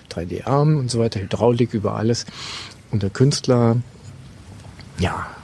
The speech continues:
hat gezeigt, was eigentlich. Jetzt muss ich mir die Worte mal ganz kurz zurechtlegen. Also es gibt diese zwei Roboter, die jeweils einen großen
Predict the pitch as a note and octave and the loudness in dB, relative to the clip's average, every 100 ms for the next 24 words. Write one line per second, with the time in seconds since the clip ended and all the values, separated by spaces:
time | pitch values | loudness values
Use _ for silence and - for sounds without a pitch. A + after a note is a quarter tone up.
0 | - - - - G#2+ - - - F#2 - | -20 -20 -6 -2 -2 0 0 2 0 -6
1 | - G2 - - - - - - - - | -6 -4 -2 -2 -4 -8 -8 -6 -4 0
2 | B2+ G2+ G#2+ G2+ G2+ F#2 - A#2+ G2+ G2+ | 0 2 2 4 2 -2 -4 -2 0 0
3 | F#2+ - - - - - A2+ A#2 - - | -2 -4 -4 -2 -2 2 0 0 -8 -20
4 | - - - - - - - - - - | -20 -20 -20 -20 -20 -20 -20 -20 -20 -20
5 | - - A2 G2+ - - - - - - | -14 -4 -2 0 0 -2 -8 -12 -20 0
6 | D3 B2 - B2+ G#2+ A2 A2 A2+ - F3 | 2 4 2 2 4 4 4 2 2 0
7 | F3+ D3+ A#2+ A2 A#2+ C3+ - G2+ A2 - | 0 0 2 4 6 4 2 0 2 2
8 | A2 B2 D#3+ - C#3+ C#3 | 4 6 4 4 4 4